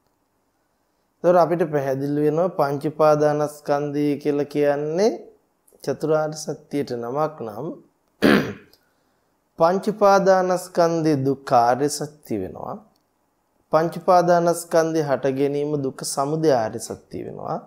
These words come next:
පංච උපාදානස්කන්ධේ නොහට ගැනීම දුක්ඛ නිරෝධ ආර්ය සත්‍ය වෙනවා. පංච උපාදානස්කන්ධේ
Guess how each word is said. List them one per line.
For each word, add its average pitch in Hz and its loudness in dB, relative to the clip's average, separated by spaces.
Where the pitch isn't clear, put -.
පංච 180 2
උපාදානස්කන්ධේ 175 4
නොහට 120 -6
ගැනීම 143 -2
දුක්ඛ 147 -2
නිරෝධ 165 4
ආර්ය 117 0
සත්‍ය - -10
වෙනවා. 160 -6
පංච 143 -2
උපාදානස්කන්ධේ 139 0